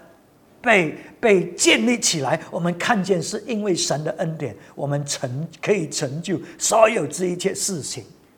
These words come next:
所以现在我们就起来了，我们就领受神的恩典。所以这个就是使徒、先知他们带来的服事，那一种的冲劲在教会里面，让我们看见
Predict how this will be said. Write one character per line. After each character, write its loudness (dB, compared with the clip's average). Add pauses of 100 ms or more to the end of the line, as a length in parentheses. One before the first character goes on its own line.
(160)
所 -2
以 -2
现 2
在 4
我 2
们 -4
就 -2
起 -2
来 -6
了， -4 (220)
我 -6
们 0
就 2
领 2
受 2
神 -4
的 -4
恩 -2
典。 -6 (200)
所 2
以 2
这 0
个 4
就 0
是 2 (500)
使 2
徒、 2 (1400)
先 0
知 -2
他 -4
们 0 (140)
带 6
来 2
的 -2
服 -4
事， 0 (460)
那 2
一 4
种 0
的 -2
冲 -4
劲 -2
在 2
教 2
会 -4
里 -6
面， -2 (760)
让 4
我 0
们 -2
看 -4
见 -6